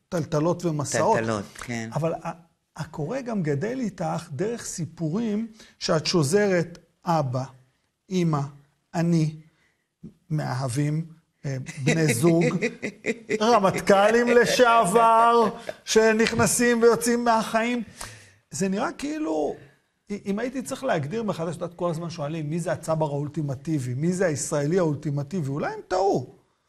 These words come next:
Speaker 1: אולי צריך לחפש איזו אישה שעברה את המסע הזה.
Speaker 2: זה חתיכת מסע,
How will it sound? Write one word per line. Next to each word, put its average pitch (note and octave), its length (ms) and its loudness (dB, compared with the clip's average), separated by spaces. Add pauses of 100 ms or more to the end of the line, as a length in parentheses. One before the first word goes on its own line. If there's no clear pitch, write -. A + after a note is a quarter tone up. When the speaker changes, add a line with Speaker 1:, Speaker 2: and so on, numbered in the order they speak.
(240)
Speaker 1:
אולי F3+ 180 4
צריך - 180 -8
לחפש C#4 280 -2
איזו A#3 180 -2
אישה A#3 340 0
שעברה F#3+ 320 0
את C#3 120 -4
המסע D3 440 -4
הזה. B2 240 -6 (600)
Speaker 2:
זה - 60 -14
חתיכת F3 440 -6
מסע, D3+ 380 -6